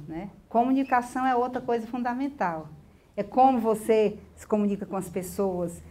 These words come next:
você compreender e fazer se compreender, né? Outra coisa onde entra a comunicação aí, a história das fofocas. Fulano,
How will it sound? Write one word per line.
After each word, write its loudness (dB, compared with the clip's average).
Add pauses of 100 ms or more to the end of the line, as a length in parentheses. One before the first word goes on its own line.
você 6
compreender 2
e 2
fazer 2
se -10
compreender, -4
né? -8 (240)
Outra 10
coisa 6
onde 0
entra 2
a 2
comunicação 0
aí, -2 (300)
a -4
história -6
das -6
fofocas. -8 (1400)
Fulano, 4